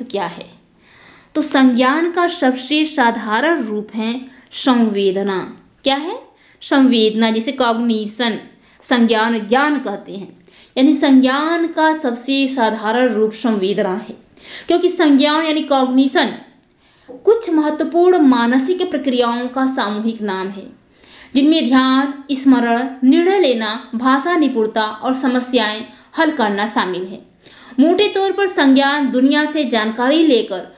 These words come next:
फिर उसके बारे में अवधारणाएं बनाकर उसे समझाने की प्रक्रिया को भी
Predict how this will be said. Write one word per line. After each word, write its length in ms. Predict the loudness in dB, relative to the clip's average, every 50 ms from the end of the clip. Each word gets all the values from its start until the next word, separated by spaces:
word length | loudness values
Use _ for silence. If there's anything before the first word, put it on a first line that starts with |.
| _ _ _ 0
फिर 180 | 2 2 2 2
उसके 240 | 0 -2 -2 -2
बारे 300 | 0 0 0 0 0 0
में 140 | -2 -4 -4
अवधारणाएं 640 | -4 -4 -6 -4 -4 -4 -2 -2 0 0 0 0 0
बनाकर 600 | 2 2 2 2 0 -2 -4 -8 -8 -8 -12 -18 -20 -14 -8
उसे 240 | -6 -2 0 0 0
समझाने 600 | 0 2 2 2 2 2 2 0 2 2 2 2
की 120 | 2 0 0
प्रक्रिया 400 | 0 0 0 0 0 2 2 2
को 180 | 2 0 -2
भी 300 | -2 -2 -4 -6 -8 -10